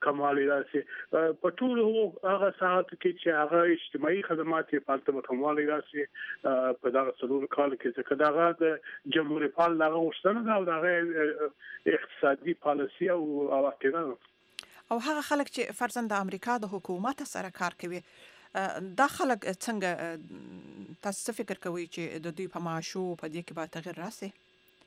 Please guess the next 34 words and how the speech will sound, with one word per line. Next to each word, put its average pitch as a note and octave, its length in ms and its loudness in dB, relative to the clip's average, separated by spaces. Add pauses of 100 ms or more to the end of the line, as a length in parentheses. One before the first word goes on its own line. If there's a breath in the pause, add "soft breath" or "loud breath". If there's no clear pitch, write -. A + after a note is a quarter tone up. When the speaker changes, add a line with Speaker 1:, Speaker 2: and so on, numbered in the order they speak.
(580 loud breath)
Speaker 1:
هغه A#3 540 4
عموماً، C#4 720 4
اه، A#3 260 6 (160)
د، A3 160 -2 (320)
هغه A3+ 240 4
خلک A#3 300 2
چې - 120 -18
د A#3 40 0
حکومت A3 340 0 (100)
سره G#3+ 180 2 (120)
کار A3 200 4
کوي، A3 180 -2
ست-، - 480 -4
تاسو G#3+ 300 0
ویلي A3 220 2
د G3 80 -6
حکومت G3 420 -2
کار، G3 240 2
اه، - 600 -2
په - 180 0
ټول F#3 360 0
امریکا E3 360 -2
کې F#3 240 -2
هغه D#3+ 200 2
ډېر E3+ 200 4
باثباته D#3+ 680 0
کار D#3 280 0
دی. D3 120 0
عموماً E3+ 420 0
یې F3 100 2
په - 120 -12
معاشو D#3 400 0
کې - 200 -16
چندان F3+ 340 0